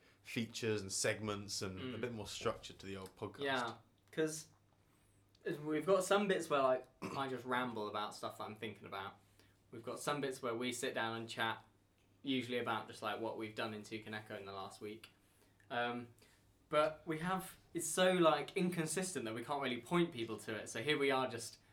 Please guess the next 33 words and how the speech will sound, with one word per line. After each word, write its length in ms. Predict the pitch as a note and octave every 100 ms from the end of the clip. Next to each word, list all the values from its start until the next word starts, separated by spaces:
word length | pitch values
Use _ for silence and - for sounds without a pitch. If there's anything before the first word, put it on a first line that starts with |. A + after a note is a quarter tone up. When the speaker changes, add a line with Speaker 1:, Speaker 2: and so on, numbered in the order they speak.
| - _ -
Speaker 2:
floundering 560 | C#3 C3+ C#3 A#2+ A2
in 80 | A2
this 140 | A#2
corner 340 | - B2+ A#2 B2
of 100 | A#2
the 120 | A#2+
internet 440 | B2 - A2+ A#2+
Speaker 1:
<laughs> 600 | D3+ G#2 G#2 - - -
Speaker 2:
with, 300 | C3 A#2 A2+ - - - - F3
I 40 |
mean, 200 | A#3 C#4
there 100 | G#3+
do, 220 | F#3+ C#4 -
there 120 | F#3
are 140 | B3+
some 300 | - F#3+ G#3
people 300 | G3+ F3 A#2
that 100 | A#2
listen. 260 | C#3 - G3+
It's 100 | C#3
not 160 | E3 -
many, 280 | A#2 A2 - - - _ -
but 200 | D#3 - - -
there 120 | C#3+
are 160 | F#3+ F#3+
some 300 | F3+ G#3 F#3+
people 300 | A#2 G#2 G2+
that 120 | -
listen. 240 | A2 - - _ _ _ _ -
Speaker 1:
Hmm. 60 | G#2+
Speaker 2:
Um, 200 | G#2 G#2+ G#2+ - - _ - - - -
you 120 |
know 120 | A2